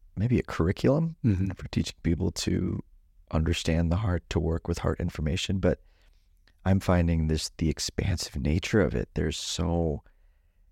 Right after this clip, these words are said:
Speaker 1: if you try to comprehend what's coming through the heart with your mind, you're just gonna confuse yourself.
Speaker 2: Totally.
Speaker 1: It's almost like you have to
Speaker 2: Yeah.
Speaker 1: just operate from intuition.
Speaker 2: Totally.
Speaker 1: Which is, which, there's a part of me that calls that reckless.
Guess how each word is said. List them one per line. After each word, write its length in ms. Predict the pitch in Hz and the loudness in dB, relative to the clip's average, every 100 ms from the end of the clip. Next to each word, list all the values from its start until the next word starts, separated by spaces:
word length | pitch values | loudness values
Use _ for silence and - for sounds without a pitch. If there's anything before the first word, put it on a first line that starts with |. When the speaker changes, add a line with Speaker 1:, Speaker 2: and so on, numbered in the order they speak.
| _ _ _ - _ | _ _ _ -20 _
Speaker 1:
if 160 | 110 101 | 0 2
you 60 | |
try 200 | 104 110 | 4 6
to 80 | 113 | 4
comprehend 540 | - 101 92 92 92 85 | 4 2 4 4 4 2
what's 140 | 85 | 0
coming 240 | - 87 | 0 0
through 160 | 82 85 | 2 2
the 80 | 80 | 4
heart 220 | 85 - | 2 2
with 280 | 80 87 - | 0 0 0
your 80 | 78 | 0
mind, 460 | 80 80 73 76 - _ _ - | 2 2 2 -2 -6 _ _ -2
you're 120 | 80 | 0
just 140 | 90 | 0
gonna 120 | - 82 | -2 -2
confuse 380 | 82 87 92 | -2 2 0
yourself. 360 | - - - - | 0 -4 -4 -2
Speaker 2:
Totally. 320 | - 101 73 - | 2 2 0 -10
Speaker 1:
It's 120 | - | -4
almost 400 | 104 101 101 - | 0 2 0 0
like 200 | 80 - - | 0 -2 -2
you 140 | 82 | -2
have 280 | 85 85 82 | 0 0 0
to 100 | 107 | 2
Speaker 2:
Yeah. 40 | 87 | 2
Speaker 1:
just 260 | 85 - - - 78 | 2 -4 -12 -8 0
operate 520 | 87 - 90 76 - | 0 4 4 4 2
from 300 | - 87 78 | 0 2 2
intuition. 840 | 76 76 - 80 107 - - - - _ - | 0 -4 -2 0 0 0 -4 -6 -12 _ -6
Speaker 2:
Totally. 300 | 113 101 90 _ - | -2 -2 -4 _ -8
Speaker 1:
Which 180 | 92 - | -6 0
is, 280 | 90 80 - _ - - | -2 -2 -10 _ -20 -2
which, 260 | 104 - - _ - _ - _ - _ | 0 0 -10 _ -20 _ -20 _ -20 _
there's 140 | 107 104 | 0 0
a 60 | |
part 360 | - - 123 160 | -2 2 4 4
of 60 | 143 | 4
me 120 | 95 | 2
that 160 | 82 - | 2 -4
calls 300 | - - 95 | -6 0 0
that 140 | - - | 0 -2
reckless. 640 | 76 87 - 208 220 - | 2 0 0 -2 -2 -4